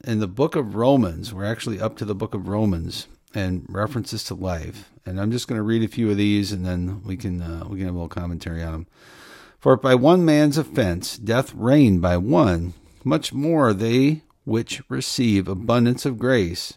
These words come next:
and of the gift of righteousness shall reign in life by one, Christ Jesus." So there's one of the themes in the Bible is that Adam sinned,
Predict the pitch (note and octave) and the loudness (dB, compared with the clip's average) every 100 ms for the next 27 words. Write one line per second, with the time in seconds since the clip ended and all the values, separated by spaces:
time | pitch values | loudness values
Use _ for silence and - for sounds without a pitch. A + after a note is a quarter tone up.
0 | _ G2 F#2+ G#2+ A#2 A2+ F#2+ F#2 - G2+ | _ -4 -2 -2 -2 -2 -4 -4 -6 -8
1 | G#2 B2 D3+ - - F2+ F#2 A#2+ G#2 G2 | -4 -2 -2 -4 -10 -10 -6 -4 -2 -2
2 | F2 F2+ G2+ - B2+ C3+ B2+ D#3+ A2 F2 | -2 -2 -4 -6 0 2 4 2 0 -4
3 | A2+ G2 A#2+ G#2 D#2 D#2 F#2 _ _ - | -8 -4 -2 -2 -4 -8 -10 _ _ -20
4 | - - - - - F2+ - - B2+ F2 | -20 -20 -20 -12 -6 -6 -6 -2 -2 -2
5 | - - - - - B2 A#2+ G#2+ _ _ | -6 -12 -14 -10 -2 2 2 0 _ _
6 | _ _ _ _ - A#2 A2+ A2 - - | _ _ _ _ -8 -4 -4 -4 -12 -18
7 | _ _ B2 D3+ C#3+ A2+ - C3 C3 A2+ | _ _ -4 -2 -2 -4 -6 -4 -4 -6
8 | G#2+ F2+ G#2 A#2 G2+ F2+ F#2+ F#2 F#2+ F2+ | -10 -10 -10 -8 -8 -10 -12 -12 -12 -12
9 | F2 - G2 G#2+ B2 B2+ - D#3 D#3+ E2+ | -12 -10 -6 -4 -2 -4 -6 -6 -4 -6
10 | C2+ | -12